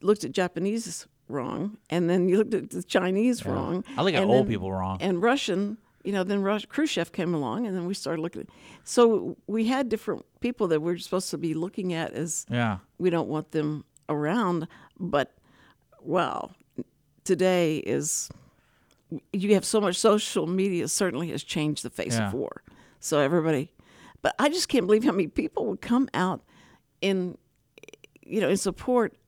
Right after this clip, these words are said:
Speaker 1: of the Palestinians.
Speaker 2: Well,
Speaker 1: And
Speaker 2: support
Speaker 1: the
Speaker 2: everybody. Just, we just support war in general.
Speaker 1: <laughs> they were,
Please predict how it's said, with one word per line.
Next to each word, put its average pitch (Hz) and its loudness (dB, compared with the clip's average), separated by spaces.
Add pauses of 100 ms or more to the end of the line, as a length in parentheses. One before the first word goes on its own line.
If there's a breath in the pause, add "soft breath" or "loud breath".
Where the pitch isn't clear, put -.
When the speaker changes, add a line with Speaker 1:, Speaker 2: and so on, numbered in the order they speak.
(100)
Speaker 1:
of 156 -2
the 165 -6
Palestinians. 170 0 (400 soft breath)
Speaker 2:
Well, 170 -6
Speaker 1:
And 165 4
Speaker 2:
support 165 8
Speaker 1:
the 165 8
Speaker 2:
everybody. 101 2 (100)
Just, - -10
we 139 -4
just 170 -6
support 151 -2
war 123 -4
in 113 -6
general. 120 -12 (440)
Speaker 1:
<laughs> 339 6
they 294 4
were, 302 0